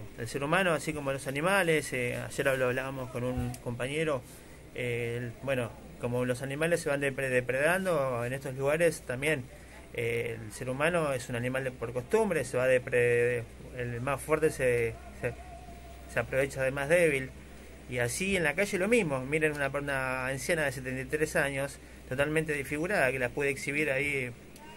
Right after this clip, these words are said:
recién en el noticiero. No sé si muchos lo van a poder ver o no, pero en síntesis,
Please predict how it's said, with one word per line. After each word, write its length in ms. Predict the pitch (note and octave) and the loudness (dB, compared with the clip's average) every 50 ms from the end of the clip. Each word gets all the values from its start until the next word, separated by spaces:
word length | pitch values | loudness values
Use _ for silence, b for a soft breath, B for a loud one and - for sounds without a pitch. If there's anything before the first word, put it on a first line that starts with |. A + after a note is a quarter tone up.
| - | -4
recién 720 | B2 B2+ B2 - - F3+ F3+ E3+ D#3 C#3 C#3 B2+ B2 B2 A#2+ - - - - - - - - - - - - - | -2 -2 -2 -2 -4 0 0 0 0 0 -2 -4 -4 -6 -6 -8 -12 -14 -14 -14 -14 -16 -16 -18 -20 -18 -14 -8
en 120 | C3 B2+ | -2 0
el 320 | B2+ B2 A#2+ A#2+ A#2+ A#2 A#2+ A#2 | 0 2 2 0 -2 -2 -2 0
noticiero. 1000 | B2 B2 A#2+ C3 B2+ B2 - F#3+ F3+ E3+ D#3 C#3+ C#3 C#3 C#3 C3+ C3+ C3+ C3 B2 B2 | 0 0 0 0 -4 -4 0 2 2 2 4 2 2 0 0 -2 -2 -2 -4 -4 -4
No 100 | B2+ B2+ | -4 -4
sé 120 | A#2+ D#3 D3+ | -2 -2 -4
si 120 | - - | -4 -4
muchos 220 | C3+ C#3 C#3 C3 C3 | -6 -6 -6 -4 -2
lo 60 | B2+ | -2
van 100 | C3 C3 | -2 -2
a 80 | B2+ | -2
poder 240 | B2 B2+ B2+ B2+ C3 | 0 2 2 2 2
ver 200 | C#3+ D3+ D#3 C#3+ | 4 2 2 2
o 80 | C#3 C#3 | 2 0
no, 260 | D3 D#3+ F3+ E3+ - | 0 0 0 0 0
pero 320 | - A#2+ A#2+ A#2+ A#2+ A#2 - | 0 0 0 0 -2 -2 -6
en 140 | C#3 B2+ A#2+ | -6 -6 -4
síntesis, 480 | A#2+ F3 E3+ D#3+ D#3+ C#3 C3 C3+ B2+ | -2 -2 -2 0 0 0 -2 -2 -8